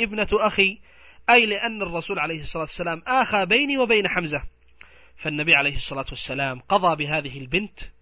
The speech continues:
لخالتها، يعني لزوجة جعفر أسماء بنت عميس، وقال: "الخالة بمنزلة الأم". ثم أراد أيضا عليه الصلاة والسلام أن يطيب أنفسهم، أي نفس علي ونفس كذلك جعفر وزيد،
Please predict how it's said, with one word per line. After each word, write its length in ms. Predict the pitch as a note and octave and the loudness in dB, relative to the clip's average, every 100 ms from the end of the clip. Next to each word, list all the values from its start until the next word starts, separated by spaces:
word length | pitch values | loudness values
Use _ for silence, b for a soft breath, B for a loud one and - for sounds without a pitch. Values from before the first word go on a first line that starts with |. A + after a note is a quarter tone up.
| - - | -18 -10
لخالتها، 920 | D3 D3+ C#3 D3 E3 C#3 C#3 B2+ A#2+ - - - - - - | -4 0 0 0 -4 -4 -4 -4 -8 -14 -20 -20 -20 -20 -2
يعني 360 | C#3+ C3+ D3 | 2 2 2
لزوجة 380 | D3 C#3+ G3 E3+ | -4 -2 0 2
جعفر 580 | D3+ G3 G3 - D3 - - - | 2 6 6 6 -2 -6 -16 -12
أسماء 280 | - F3 | -8 -6
بنت 200 | D3+ C3+ | -6 -6
عميس، 520 | C3+ C3 C#3+ A#2+ - - - | -8 -2 -2 -2 -8 -12 -12
وقال: 800 | - D#3+ D#3+ F3+ F3+ D#3 D#3+ A3 - B B B - | 0 2 8 10 10 10 6 6 2 B B B 2
"الخالة 1000 | F#3+ F#3+ F3 A3+ A#3+ G#3+ F3 E3+ D#3+ D3 | 4 4 2 6 8 6 2 -2 -6 -6
بمنزلة 600 | C#3+ C#3+ C#3+ C#3 G#3+ G3+ | -8 -8 -8 -6 -6 -4
الأم". 480 | D3+ C#3+ C#3 B2 A#2+ - - - B B B B | -4 -4 -6 -6 -12 -18 -20 -20 B B B B
ثم 240 | - A#3 A#3+ | 2 4 8
أراد 400 | C4 C#4+ C4+ G#3+ | 10 10 10 10
أيضا 320 | G3+ G#3 F3 | 8 8 6
عليه 200 | D#3+ F3 | 4 2
الصلاة 260 | D3 E3+ D#3 | 0 0 0
والسلام 400 | D3+ - D#3 D3+ | -2 0 0 0
أن 80 | D#3 | -4
يطيب 460 | D#3 G3+ G3+ E3 | -2 0 0 0
أنفسهم، 880 | D3+ D3 D3 C#3 F3+ E3 D3 C#3 C#3+ - - - | -2 -4 -8 -4 0 0 0 -2 -8 -18 -20 -8
أي 120 | D#3+ | -4
نفس 240 | D#3 D#3+ D#3+ | -4 -4 -4
علي 320 | B2+ C3+ C#3 | -2 0 -2
ونفس 320 | B2+ D3+ - | -4 -6 -6
كذلك 380 | - D3 D3 D3 | -6 -4 -4 -4
جعفر 420 | C#3 D#3+ D#3 D3+ | 0 0 0 -4
وزيد، 400 | C#3 C3+ F3 D#3 | -4 2 4 4